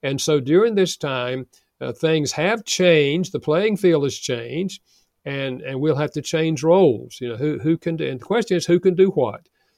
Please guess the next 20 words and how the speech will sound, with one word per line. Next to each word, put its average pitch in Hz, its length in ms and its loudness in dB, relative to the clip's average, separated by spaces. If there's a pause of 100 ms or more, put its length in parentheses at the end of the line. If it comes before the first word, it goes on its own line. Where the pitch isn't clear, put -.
You 135 100 -2
know, 127 260 -2 (300)
and, 127 160 -8
and 127 100 -6
some 180 140 0
of 170 140 2
us 160 260 2
are 135 80 0
better 143 300 -2
equipped 156 520 -2
than 147 160 -4
others. 156 580 -4
Uh, 123 100 -10
for 143 160 -4
example, 135 380 -2
I'm 196 160 0
not 202 180 2
equipped 170 380 0
to 143 60 -6
cook. 151 380 0